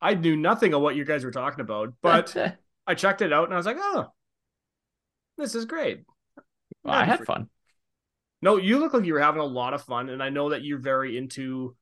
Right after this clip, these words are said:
Speaker 1: Weiss. You have your podcast, you have your blog. You're very much into it.
Speaker 2: Yeah.
Speaker 1: And we'd love to see it.
Speaker 2: A hundred percent.
Speaker 1: Yeah. Now, I know that a running theme when talking about our weeks is the basement construction of your house.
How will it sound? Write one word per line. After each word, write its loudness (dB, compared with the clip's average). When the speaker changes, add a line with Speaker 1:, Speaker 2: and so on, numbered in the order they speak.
Speaker 1:
Weiss. -4
You -10
have -6
your -8
podcast, -8
you -10
have -8
your -12
blog. -8
You're 2
very 2
much -8
into -16
it. -18
Speaker 2:
Yeah. 0
Speaker 1:
And -2
we'd 2
love 0
to -14
see -12
it. -14
Speaker 2:
A 4
hundred 2
percent. -4
Speaker 1:
Yeah. -16
Now, 2
I 2
know 0
that -2
a 0
running 0
theme -6
when -6
talking -2
about -2
our 0
weeks -10
is -4
the -4
basement -4
construction -8
of -10
your -10
house. -8